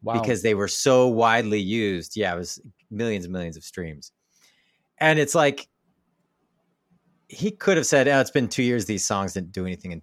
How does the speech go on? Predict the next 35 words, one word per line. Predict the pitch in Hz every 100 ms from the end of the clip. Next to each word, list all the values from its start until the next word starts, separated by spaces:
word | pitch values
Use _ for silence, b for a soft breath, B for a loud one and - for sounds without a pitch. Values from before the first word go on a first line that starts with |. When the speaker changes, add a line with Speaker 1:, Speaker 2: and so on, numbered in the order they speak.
| -
Speaker 2:
took, | - _ _ -
and | 87
take | 92 95
them | 80
down. | 82 82 78 90 _ _ _ _ -
But | 143
it's | 147
like, | 139 -
in | 175 180 151
the | 147 143
one | 190 233
thing | 220
that's | 160 -
m-, | 147 117
so | - 175
important, | 165 - 156 131 127 -
and | 117 107
I | 110
see | 107 - 147
this, | 120 - 98
my, | 117 113 107 -
my | 113 110
oldest | 120 107 98 - - _ 117
daughter | 101 92 90 92
is | 98 92 82 - _ _ _ _ -
fourteen | 110 104 104
and | 92 82
a |
half, | 82 98 87 -
and | 92
I | 82
see | - 110 101
in |
the | 92
way | 92 92 92